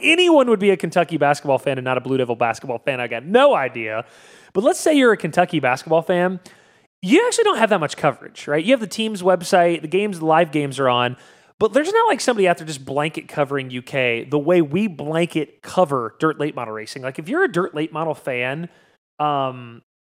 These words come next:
it, it, like, you could not, there's so much freaking coverage on Dirt on Dirt. Sometimes I don't think I appreciate that enough, the amount of coverage on D O D for the, for the late model fan. Casual, hardcore, any of it. Um,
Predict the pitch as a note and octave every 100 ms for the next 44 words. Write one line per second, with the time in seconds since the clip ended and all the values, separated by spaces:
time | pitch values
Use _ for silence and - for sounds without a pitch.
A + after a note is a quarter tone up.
0 | _ A3 B3+ - - D#4 - D#4+ G#3 C#4
1 | - C#4+ - - F4 D#4 D4+ D4+ - _
2 | _ _ _ - D4 - E4 E4 E4+ -
3 | - D4+ D4+ C4+ - B3+ A#3 B3 E3+ E3
4 | D3 D3+ C#3 A#2+ B2 G2 - _ _ _
5 | - F#4 G4 G4+ E4 D4+ D4 A#3 G3 -
6 | F#3+ - D3+ C#3+ B2+ A#2 A2+ G#2+ - D3+
7 | D3 D3 F3 - D#3 - D3 C3 C3 B2+
8 | B2+ A#2+ A2 A2 G#2+ G2+ - _ _ _
9 | - F3 D3+ D3+ - D#3 C#3 B2+ G#2+ G#2
10 | - - - - F#3+ F#3 D#3+ E3 D3+ D#3
11 | - C#3+ C3 C3 B2 A2 A2+ - _ _
12 | _ _ - A#2 A#2 A#2 A2+